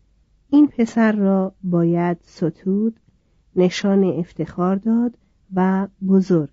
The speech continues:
داشت، اما تولندوم باید کشت نیز معنا می‌دهد. ادامه متن.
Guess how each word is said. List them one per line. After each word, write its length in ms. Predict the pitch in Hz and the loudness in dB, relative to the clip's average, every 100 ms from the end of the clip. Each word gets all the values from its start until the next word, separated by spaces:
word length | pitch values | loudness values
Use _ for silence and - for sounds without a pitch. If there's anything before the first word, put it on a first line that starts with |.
| _ 135 | _ -12
داشت، 460 | 139 165 - - _ _ _ _ _ _ - | -12 -12 -16 -16 _ _ _ _ _ _ 0
اما 400 | 262 277 294 294 _ _ _ _ | 4 6 4 2 _ _ _ _
تولندوم 920 | 220 196 185 170 165 180 214 254 269 _ _ _ _ 202 | 2 2 4 2 2 2 2 2 0 _ _ _ _ -2
باید 600 | 185 180 175 165 156 _ | 0 2 2 0 -4 _
کشت 640 | - - 269 277 - - 226 | -12 -2 0 0 -4 -2 0
نیز 400 | 208 202 202 196 _ | 2 2 0 -4 _
معنا 540 | 185 165 - 165 175 175 | -4 -4 -2 -2 0 0
می‌دهد. 580 | 185 160 123 - 135 _ _ _ _ _ _ _ _ - | -2 -4 -12 -14 -14 _ _ _ _ _ _ _ _ -4
ادامه 600 | 180 190 196 254 233 208 | 0 0 0 0 -2 -2
متن. 540 | 156 139 - - | -4 -8 -16 -20